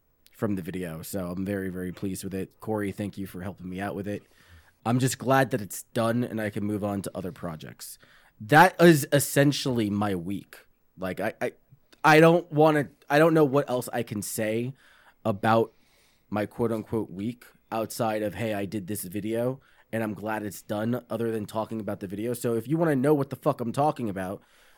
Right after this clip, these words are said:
go find my YouTube channel. It's just Anti-Chris, and j-, look up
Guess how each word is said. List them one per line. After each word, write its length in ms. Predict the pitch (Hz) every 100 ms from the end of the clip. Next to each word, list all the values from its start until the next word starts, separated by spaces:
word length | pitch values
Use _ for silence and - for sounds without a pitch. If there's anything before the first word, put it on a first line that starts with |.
| -
go 280 | 139 151 165
find 520 | 147 165 165 151 143 -
my 460 | 98 98 117 151 147
YouTube 480 | 139 170 - 101
channel. 480 | - - 87 85 123 - _
It's 180 | 90 -
just 320 | - 117 - 135
Anti-Chris, 800 | 143 139 117 - 87 101 - - _ _ _ _
and 260 | 98 104 95
j-, 140 | 107 - -
look 400 | 92 98 131 143
up 160 | 127